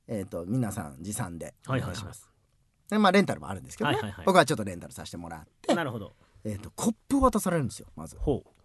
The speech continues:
Speaker 1: コップ渡されて、「え、
Speaker 2: はい。
Speaker 1: なんだろう、これ」と思って。
Speaker 2: はい。
Speaker 1: で、まあ、入ります。
Speaker 2: はい。
Speaker 1: で、男女でね、こう、
Speaker 2: はい。
Speaker 1: 別々に
Speaker 2: はい。
Speaker 1: 入ります。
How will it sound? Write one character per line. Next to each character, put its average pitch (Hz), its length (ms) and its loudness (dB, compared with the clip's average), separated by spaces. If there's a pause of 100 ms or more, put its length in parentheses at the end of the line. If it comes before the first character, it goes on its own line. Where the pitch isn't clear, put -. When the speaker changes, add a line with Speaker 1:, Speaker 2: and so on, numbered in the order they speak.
(320)
Speaker 1:
コ - 100 -12
ッ 160 60 -14
プ 175 100 -6
渡 135 220 0
さ 131 100 -4
れ 107 100 -4
て、 101 140 -12
「え、 120 100 0
Speaker 2:
は 127 120 0
い。 - 20 0
Speaker 1:
な 196 80 4
ん 190 60 4
だ 120 100 2
ろ 80 80 -8
う、 78 60 -14
こ 82 140 -14
れ」 78 120 -10
と - 80 -20 (140)
思 127 100 -2
っ 101 40 0
て。 82 40 -8
Speaker 2:
は - 20 -12
い。 - 40 -20 (480)
Speaker 1:
で、 147 80 -2
ま 123 120 0
あ、 92 40 -8
入 107 200 -4
り 87 100 -10
ま 90 100 -10
す。 - 140 -10
Speaker 2:
は 117 160 -2
い。 - 80 -10 (800)
Speaker 1:
で、 143 440 2
男 160 220 4
女 85 100 -6
で 117 120 -4
ね、 302 140 -4
こ - 160 -10
う、 - 20 -4
Speaker 2:
は 107 80 -4
い。 - 120 -14
Speaker 1:
別 104 240 -10
々 78 260 -10
に 73 80 -14 (120)
Speaker 2:
は 120 160 -6
い。 71 40 -10
Speaker 1:
入 78 120 -12
り 67 60 -16
ま 135 120 -14
す。 170 260 0